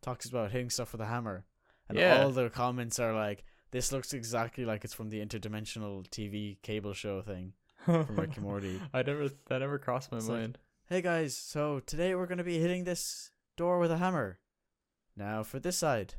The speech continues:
Speaker 1: <laughs> And it, it actually kinda does, like, fit really well.
Speaker 2: Yeah.
Speaker 1: Um,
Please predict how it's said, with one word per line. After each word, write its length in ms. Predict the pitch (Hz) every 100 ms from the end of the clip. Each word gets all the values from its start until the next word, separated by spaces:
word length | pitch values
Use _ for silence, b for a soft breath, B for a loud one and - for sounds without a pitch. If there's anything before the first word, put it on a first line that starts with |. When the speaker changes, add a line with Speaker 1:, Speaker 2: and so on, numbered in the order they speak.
| - -
Speaker 1:
<laughs> 0 |
And 680 | 127 85 156 165 135 101 127
it, 160 | - -
it 120 | 135
actually 280 | 165 - 147
kinda 260 | 139 127
does, 360 | 104 107 104 104
like, 300 | 98 90 - - _ _ _ _ -
fit 220 | 113 85
really 220 | 95 92
well. 280 | 90 90 90 -
Speaker 2:
Yeah. 200 | 127 123 131 _
Speaker 1:
Um, 500 | 98 95 92 92 92